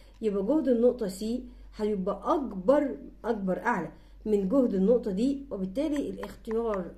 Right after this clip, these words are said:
الأخير هو الاختيار الصحيح، اختيار د. هو الاختيار الصحيح. سؤال رقم واحد وعشرين، الشكل الموضح يمثل أو يتأثر بمجال والسلك زد واي قابل للحركة، يمر بيه تيار في الجلفانو من النقطة واحد للنقطة اتنين.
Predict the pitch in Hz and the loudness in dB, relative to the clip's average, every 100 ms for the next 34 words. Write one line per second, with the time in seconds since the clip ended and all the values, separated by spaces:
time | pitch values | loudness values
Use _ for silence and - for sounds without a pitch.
0 | - 185 - 185 240 277 277 247 240 - | -14 -12 -12 -6 -2 0 2 2 2 0
1 | - 208 190 196 - - - 220 190 160 | -2 -2 -4 -10 -10 -12 -2 0 2 0
2 | 196 269 339 - - - 226 240 240 233 | 2 2 0 -10 -20 0 6 8 6 0
3 | 196 190 190 185 185 196 190 190 214 - | -6 -8 -6 -2 0 0 -2 -6 -8 -8
4 | 220 - 151 - - - - - - - | -10 -14 -16 -20 -20 -20 -20 -20 -20 -20
5 | - - - - - - - - - - | -20 -20 -20 -20 -20 -20 -20 -20 -20 -20
6 | - - - - - - 165 254 311 254 | -20 -20 -20 -20 -20 -8 -2 0 0 0
7 | 254 202 220 240 180 156 - 226 233 226 | 0 -2 -2 -2 -4 -6 -4 -2 -2 -4
8 | 226 196 175 190 226 - 214 180 180 175 | -4 -4 -4 -4 -6 -6 -6 -4 -4 -4
9 | 208 - 196 190 160 165 165 - - 190 | -6 -6 -4 -4 -4 -8 -8 -10 -8 -8
10 | 214 220 202 170 151 151 175 214 202 156 | -6 -4 -4 -6 -8 -6 -4 -2 -4 -6
11 | 190 190 175 170 180 190 220 - 202 185 | -6 -6 -6 -6 -4 -2 -4 -4 -4 -2
12 | 151 143 208 220 202 185 165 185 165 180 | -4 -6 -4 -4 -2 -4 -2 -2 -2 -4
13 | 180 180 185 156 156 151 208 208 190 160 | -2 -4 -4 -6 -8 -4 -2 -2 -4 -4
14 | 180 185 170 185 185 - 175 175 180 - | -6 -6 -6 -6 -6 -10 -10 -8 -8 -10
15 | 147 | -14